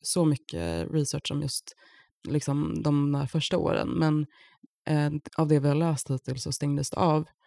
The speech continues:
Eh, eller ytorna stängdes av efter bara några år.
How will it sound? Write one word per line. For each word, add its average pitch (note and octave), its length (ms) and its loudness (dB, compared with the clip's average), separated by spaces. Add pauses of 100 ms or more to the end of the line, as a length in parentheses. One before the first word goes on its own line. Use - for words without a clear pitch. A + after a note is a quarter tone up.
(460)
Eh, D3 300 -4
eller D#3+ 120 6
ytorna D3+ 320 2
stängdes D3+ 420 -2
av D3+ 340 0 (100)
efter - 240 -6
bara D#2+ 180 -4
några D2+ 180 -4
år. - 320 -8